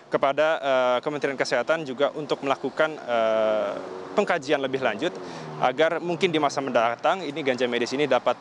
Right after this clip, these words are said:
digunakan untuk suatu proses, eh, penyembuhan suatu penyakit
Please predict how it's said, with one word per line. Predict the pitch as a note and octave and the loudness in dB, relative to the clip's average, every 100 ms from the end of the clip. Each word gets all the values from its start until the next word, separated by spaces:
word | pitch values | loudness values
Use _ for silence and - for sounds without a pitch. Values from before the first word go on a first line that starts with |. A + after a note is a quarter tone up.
| A#2+ | -4
digunakan | C#3 C#3 C3+ - A#2+ A2 D3 D#3+ D3 G#2 - - - | 0 2 0 2 0 0 -2 -2 -2 -4 -12 -18 -8
untuk | C3 C3 D#3+ | -4 0 0
suatu | - C3 - D3+ D3 | 2 2 2 0 2
proses, | - B2+ D#3 C#3 - | 2 2 0 -2 0
eh, | B2+ | 0
penyembuhan | B2+ B2 B2 C3+ | 0 0 0 0
suatu | C3 A#2+ A#2+ | 0 -4 -2
penyakit | A#2+ A#2+ A2 | 0 0 -2